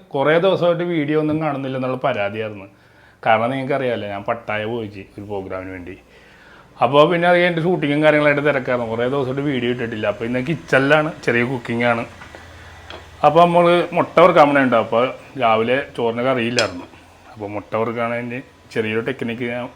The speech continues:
ഞാൻ തന്നെ കണ്ടെത്തിയതാണ്. അപ്പോൾ ഞാനൊരു റീൽസിൽ കണ്ടതാണ് ട്ടോ. മുട്ട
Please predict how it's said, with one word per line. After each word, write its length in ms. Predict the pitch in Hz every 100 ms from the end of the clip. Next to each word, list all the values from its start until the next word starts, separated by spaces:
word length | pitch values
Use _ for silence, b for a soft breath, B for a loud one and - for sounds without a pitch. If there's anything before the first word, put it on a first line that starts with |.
| - 131
ഞാൻ 120 | 107 110
തന്നെ 120 | 120
കണ്ടെത്തിയതാണ്. 540 | 123 120 110 107 95 - _ _ B B B - -
അപ്പോൾ 140 | 113 107
ഞാനൊരു 300 | 110 110 117 113 - 147
റീൽസിൽ 340 | 123 110 - 110 120
കണ്ടതാണ് 340 | 117 101 95 92
ട്ടോ. 60 | 85 -
മുട്ട 200 | 113 110